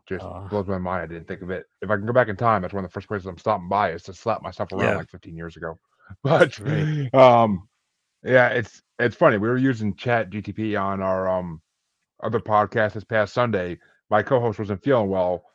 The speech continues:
Speaker 1: so he put in some conspiracy theories in there and, like, asked Chat, Chat G D P if they think it's possible. And some of the answers we got were kinda creepy.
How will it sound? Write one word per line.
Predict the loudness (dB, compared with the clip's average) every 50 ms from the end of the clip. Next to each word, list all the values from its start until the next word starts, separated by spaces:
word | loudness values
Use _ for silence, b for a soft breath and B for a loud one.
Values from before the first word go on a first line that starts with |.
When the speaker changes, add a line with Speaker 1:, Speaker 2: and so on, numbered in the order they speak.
| b _ _
Speaker 1:
so | _ 0 0 0
he | 0 -4 -6
put | -6 -4 -2 0 0
in | 0 -2
some | -4 -8 -8
conspiracy | -8 -12 -8 -2 -2 0 0 0 -4 -4
theories | -4 -2 -2 -2 -4 -4
in | -6 -4
there | -4 -2 -2 -2 -2 -4
and, | -4 -4 -6 -8 -10 -12 _ _ _ _ _ _ _ _
like, | -6 -6 -6 -4 -2
asked | 0 0 0 0 -2 _ _ _ _ -4
Chat, | -4 -4 -4 -4 _ _
Chat | -8 -6 -4 -4 -4 -6
G | -8 -10
D | -12 -10
P | -8 -8 -8
if | -8
they | -8 -8
think | -10 -10 -12
it's | -12 -12
possible. | -10 -10 -10 -10 -12 _ -20 -20 -20 _ _ _ _ _ _ _ _ _ -8
And | -6 -6 -4 -2
some | -2 -2 -2
of | 0
the | 0 0
answers | -2 -2 -4 -8 -10
we | -6 -2
got | 0 2 2 2 0 -2 -6 _ _ _ _ _ _ _ _ _ _ -16
were | -6 -2 -2 -2
kinda | 0 0 0 0 0 0
creepy. | -2 -4 -4 -4 -6 -12 -18 _